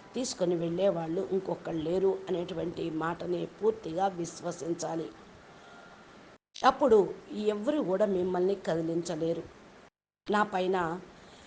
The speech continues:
ఇక భగవంతుడి మీద మీకు విశ్వాసం ఉంటే మీ పైన ఎవ్వరూ కూడా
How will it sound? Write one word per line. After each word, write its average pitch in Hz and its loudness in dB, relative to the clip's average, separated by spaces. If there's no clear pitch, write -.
ఇక 196 2
భగవంతుడి 220 4
మీద 190 0
మీకు 208 2
విశ్వాసం 190 -2
ఉంటే 175 0
మీ 247 2
పైన 214 4
ఎవ్వరూ 190 4
కూడా 180 4